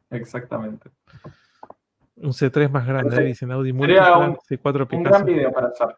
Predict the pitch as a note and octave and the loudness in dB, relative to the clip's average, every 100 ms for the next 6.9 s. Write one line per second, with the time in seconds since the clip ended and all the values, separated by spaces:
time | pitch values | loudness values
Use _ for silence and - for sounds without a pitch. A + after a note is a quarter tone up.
0 | _ - C3 C#3 D#3+ F3+ E3 D#3+ D#3 D#3 | _ -6 -2 0 0 0 0 -2 -2 -2
1 | C#3+ C3+ C3 - _ - D#3 D#3 F3+ G3+ | 0 0 -2 -6 _ -14 -12 -4 -2 -2
2 | F3+ F3+ F3+ D#3+ C3+ C3 C3+ - _ B2+ | -2 -4 2 4 6 4 0 -6 _ -6
3 | C3+ _ _ B2+ B2+ B2 - B2+ C3 B2 | -6 _ _ 2 4 2 -2 -8 -4 -4
4 | A2+ - _ _ _ _ _ - F#3+ F#3 | -4 -6 _ _ _ _ _ 2 4 4
5 | - - E3+ G3 G3+ G3+ G#3 E3 E3 D#3 | 0 2 4 6 4 2 -2 -2 -4 -6
6 | F3 E3+ D3 C#3+ C3+ C3+ D#3 C#3 - | -2 0 2 2 2 4 6 6 2